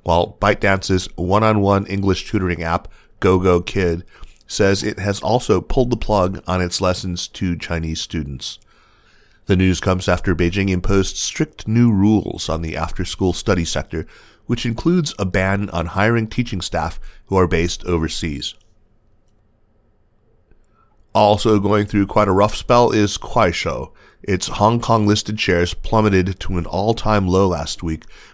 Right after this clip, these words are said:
with its equities falling by around fifteen percent to close at just under ninety Hong Kong dollars, or about eleven dollars and fifty cents U S, on Thursday. That represents a nearly eighty percent decline in value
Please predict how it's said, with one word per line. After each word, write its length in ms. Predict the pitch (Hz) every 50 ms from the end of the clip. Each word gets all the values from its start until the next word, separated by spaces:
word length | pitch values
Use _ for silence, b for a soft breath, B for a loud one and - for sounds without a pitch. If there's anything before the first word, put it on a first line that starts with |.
| B B
with 140 | 95 87
its 180 | 90 87 - -
equities 460 | 90 104 107 - 110 107 98 95 -
falling 400 | - - 110 110 110 107 101 95
by 160 | - 95 92
around 340 | 90 92 98 95 92 90 -
fifteen 380 | - - 131 - - - 123 120
percent 340 | - 110 - - 104 90 -
to 80 | -
close 320 | - - 110 107 110 107 95
at 60 | 80
just 320 | - - 107 - - - -
under 400 | 95 95 98 92 95 90 - - -
ninety 400 | 90 90 90 98 101 101 101 98
Hong 260 | 92 - 92 87 90
Kong 220 | - 87 87 87
dollars, 420 | 82 82 80 85 85 85 87 - -
or 80 | 85
about 260 | 82 78 80 80 - -
eleven 320 | 78 85 85 87 90 98 87
dollars 280 | 85 82 85 82 -
and 80 | - -
fifty 220 | - 85 - 82
cents 320 | 78 - 82 80 78 - -
U 160 | 80 78 82
S, 220 | 80 78 - - B B B B B B
on 180 | - 73 76 -
Thursday. 580 | - - 90 87 85 - - - 69 62 - B B B B B B B B B B B B B
That 180 | - 107 104 104
represents 540 | 110 110 104 - 110 104 113 107 107 - -
a 140 | 98 98 92
nearly 440 | 92 101 107 107 101 101 90 - - -
eighty 220 | 127 147 196 190
percent 340 | - 160 131 - 110 90 -
decline 460 | - 80 - - 104 107 107 104 92
in 100 | 82 78
value 360 | 71 87 82 82 82 85 82